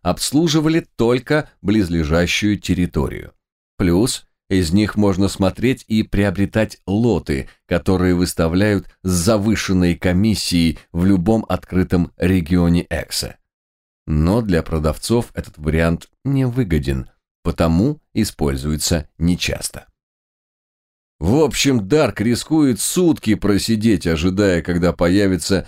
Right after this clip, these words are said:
недостающий товар, но так и не дождаться. Увы, но крутые эликсиры, которые дают долгоиграющие бафы – продаются неохотно. Они дорогие, и спрос не сказать, что велик.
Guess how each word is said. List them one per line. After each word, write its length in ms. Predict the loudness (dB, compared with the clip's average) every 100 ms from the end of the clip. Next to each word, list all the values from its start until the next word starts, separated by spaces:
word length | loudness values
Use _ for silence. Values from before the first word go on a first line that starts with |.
| -8
недостающий 920 | -2 2 2 0 0 2 2 0 0 -2
товар, 600 | 0 0 2 0 -2 -6 _
но 180 | -2 -2
так 260 | -2 -4 -2
и 40 |
не 120 | -2
дождаться. 640 | 0 0 0 -2 -2 -10 -14 _ _ _ _ _ _ _ _
Увы, 400 | 2 4 4 2
но 140 | 0
крутые 640 | 0 -4 -2 0 2 2 0
эликсиры, 580 | 0 -2 -4 -2 -2
которые 380 | 0 -2 0 0
дают 360 | 2 2 0 -4 _ _
долгоиграющие 1120 | 0 0 2 0 2 2 0 -2 -2 0 2
бафы – 560 | 2 -2 -2 -4 -4 -8 _ _
продаются 760 | -2 0 2 0 0 -2 -2 -8 _
неохотно. 880 | 0 0 -2 -8 -16 -16 -12 -12 -14 _ _ _ _
Они 220 | -2 -2
дорогие, 840 | 0 -2 -2 0 2 4 2 0 -4 _ -4
и 120 | -2
спрос 580 | -2 -4 0 2 0 0
не 100 | -4
сказать, 440 | 0 0 0 0
что 180 | -2 -2
велик. 600 | 2 2 2 0 -4 _